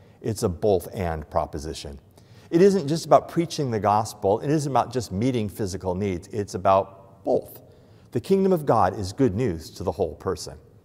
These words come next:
Then he has sent me to proclaim freedom for the prisoner. What's a prisoner? Well, somebody in jail. Grace extends even to them. But it's also a release from addictions and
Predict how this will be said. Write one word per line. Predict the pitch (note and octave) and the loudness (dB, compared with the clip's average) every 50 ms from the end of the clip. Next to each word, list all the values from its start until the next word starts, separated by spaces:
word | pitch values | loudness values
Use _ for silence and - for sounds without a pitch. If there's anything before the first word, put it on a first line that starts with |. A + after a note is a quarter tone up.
| - _ _ - _ _ _ _ _ - - | -20 _ _ -20 _ _ _ _ _ -20 0
Then | - D#3+ F3+ | 4 4 6
he | F#3 F3+ | 8 6
has | D#3+ - | 6 4
sent | - - G3+ G#3 - D#3 | 2 0 0 0 2 2
me | F3 F3 | 2 2
to | E3 D3+ | 2 0
proclaim | - - - - D#3 D3 C#3 B2+ | -4 -8 -4 -2 0 0 0 -2
freedom | - - - - F3+ F3 E3 E3+ D#3+ D3+ | -4 -8 -6 -4 -2 0 0 0 -2 -4
for | - - D3 | -2 0 0
the | B2+ A#2+ | -2 -2
prisoner. | - - - D3 C3+ A2 G#2 F#2 E2+ E2+ - - - - - - _ | -4 0 2 2 2 2 0 -4 -4 -6 -8 -16 -20 -20 -20 -20 _
What's | - C#3+ D#3 - | 0 0 0 0
a | - | 0
prisoner? | - - G#3 E3 C3+ G2+ E2 - - | 4 6 6 6 6 2 -2 -2 -2
Well, | F3 G3 F3 - - - - - | -2 -2 -2 -4 -8 -16 -12 -8
somebody | - - A3+ A3 G#3 G#3 G#3 F#3+ | 0 2 4 6 6 6 6 6
in | E3+ B2+ | 6 6
jail. | A#2 F3 G#3+ B3 - F2 - - - - - - - - - A#2+ | 4 4 4 4 2 0 -2 -4 -12 -20 -20 -20 -20 -16 -14 -8
Grace | G#2 C3 D3+ E3 G3+ F#3 - F#3 | 2 6 8 8 8 6 4 2
extends | F#3 - - - - F3 D3 D3 D3+ C#3 - | 0 -2 -4 -2 0 2 4 4 2 0 -2
even | - - E3 E3+ E3 F3 F#3 E3+ E3+ | -4 -2 0 0 2 2 2 2 2
to | - - E3+ | 2 2 0
them. | C3+ B2 C#3+ E3+ G3+ D3+ F2 E2 - - - - - - - - _ _ _ _ _ _ - | 2 2 0 0 0 -2 -4 -6 -8 -14 -20 -20 -20 -20 -20 -20 _ _ _ _ _ _ 2
But | G3 G3 | 2 4
it's | - G3 | 4 4
also | - A3 C4 C#4 C4+ - D4+ D4 C4 A#3 - | 4 4 4 4 4 2 2 4 4 4 6
a | D#3+ | 4
release | D#3+ D#3 F3+ E3 D3+ D#3 F3 G#3 A#3+ A#3 G#3+ - - | 6 6 6 6 6 4 4 2 2 0 0 -2 -6
from | - - D3+ C3 B2+ | -4 -2 0 0 0
addictions | - A2+ G#2 G#2 - G3 G#3+ G#3+ - - - C#3 G#2+ F#2+ F#2 F2 E2+ - | -2 -4 -6 -4 -2 -2 -2 -2 -2 -6 -4 -2 -2 0 -2 -2 -4 -4
and | G2+ F#2+ G#2+ | -4 -4 -4